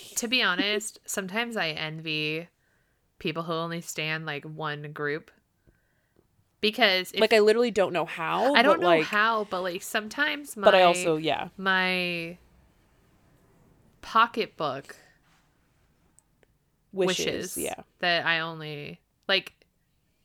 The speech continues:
Speaker 2: stand one group because honestly, like, everybody comes out with new albums. Like, last year was, like,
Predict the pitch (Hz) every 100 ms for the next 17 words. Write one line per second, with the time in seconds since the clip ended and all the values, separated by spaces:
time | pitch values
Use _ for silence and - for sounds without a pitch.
0 | _ - - - - 160 147 151 160 151
1 | 147 151 147 160 - 208 240 220 208 -
2 | 233 349 294 - 202 185 175 175 170 -
3 | _ _ _ _ _ _ _ _ _ _
4 | _ _ _ _ _ 202 220 240 226 170
5 | 160 156 151 - - _ _ _ _ _
6 | _ _ - - 175 165 147 147 - 165
7 | 156 156 175 156 143 135 - - - 160
8 | 190 254 403 - 196 170 160 165 170 151
9 | 143 -